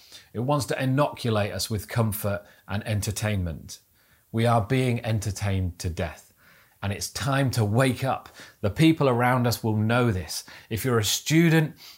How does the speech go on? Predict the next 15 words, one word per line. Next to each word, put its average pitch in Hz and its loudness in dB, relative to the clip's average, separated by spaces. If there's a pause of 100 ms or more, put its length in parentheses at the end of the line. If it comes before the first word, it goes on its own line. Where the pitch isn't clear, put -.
(160)
that 127 0
your, 127 2
your 123 4
mates 131 2
who 127 2
are 117 4
at 117 -2
uni 123 2
with 113 0
you, 95 -2 (200)
they 151 2
are 110 0
so 139 2
aware 120 0
that 98 -4